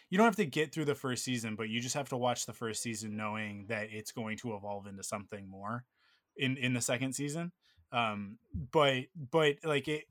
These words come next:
like, the journey is, is well worth it on that one, which is the opposite of what I'm saying about Once Upon a Time, which starts off with so much promise, even though it just ripped off the whole premise from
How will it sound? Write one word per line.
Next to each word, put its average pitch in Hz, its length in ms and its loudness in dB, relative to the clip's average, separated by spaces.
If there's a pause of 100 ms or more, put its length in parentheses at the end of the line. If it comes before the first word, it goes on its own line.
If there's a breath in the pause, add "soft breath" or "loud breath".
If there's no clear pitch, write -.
(120)
like, 139 500 -2 (960)
the 156 240 2
journey 131 760 2
is, 107 200 -6 (140)
is 113 280 -2
well 107 280 0
worth 101 280 -10
it - 160 -18 (340)
on 117 180 4
that 107 220 2
one, 92 280 -18 (540 soft breath)
which 151 200 4
is 147 80 0
the 165 100 6
opposite 143 500 6
of 107 140 -2
what 120 140 4
I'm 110 200 2
saying 110 300 0
about 107 320 -2 (440)
Once 143 320 2
Upon 127 240 2
a 110 40 -2
Time, 143 320 2
which 131 180 -2
starts 143 440 2
off 131 260 0
with 120 120 -6
so 123 200 -2
much 113 240 -4
promise, 110 640 -2 (540 soft breath)
even 151 240 2
though 135 120 4
it 120 80 -2
just 113 200 -4
ripped 123 260 -2
off 117 240 2
the 117 100 0
whole 110 300 0
premise 110 380 -2
from 95 480 -8